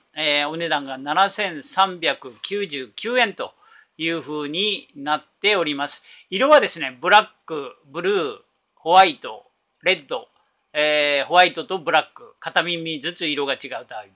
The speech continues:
プ、うー、レッドとブルーの、お、色が違うタイプですね、が選べるといった具合で、えー、早速箱が、あ、こんな感じです。はい、イヤホンが左右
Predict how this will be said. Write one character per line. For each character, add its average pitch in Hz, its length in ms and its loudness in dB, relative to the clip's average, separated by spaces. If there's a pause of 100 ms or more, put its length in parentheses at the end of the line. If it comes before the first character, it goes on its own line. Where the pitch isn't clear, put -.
プ、 170 420 -8
う 127 340 -10
ー、 - 20 -16
レ 139 100 -4
ッ 135 80 -12
ド 147 100 -10
と 185 160 -6
ブ 160 140 -10
ル 139 80 -6
ー 120 40 -10 (240)
の、 170 400 -4
お、 127 280 -12
色 143 160 -6
が 139 80 -8
違 - 20 -10
う 123 40 -14 (280)
タ 107 100 -18
イ - 120 -20
プ - 40 -20
で - 120 -20
す - 100 -14
ね、 165 160 -2 (300)
が 208 260 8
選 135 260 -6
べ 131 100 -8
る 196 120 -2
と 190 180 0 (840)
い 151 80 -12
っ 135 60 -20
た 202 200 4
具 175 160 2
合 160 120 6
で、 139 320 -6 (100)
え 147 480 -6
ー、 - 20 -14
早 180 240 -2
速 202 380 -2
箱 180 380 -2
が、 190 400 6
あ、 139 300 0
こ 160 120 -10
ん 165 60 -8
な 156 120 0
感 147 300 -6
じ 123 140 -16
で 135 100 -8
す。 - 340 -4
は 156 200 2
い、 156 180 -6
イ 147 120 -10
ヤ 143 120 2
ホ 135 200 -8
ン 131 100 -14
が 147 260 2
左 147 200 -4
右 135 180 -8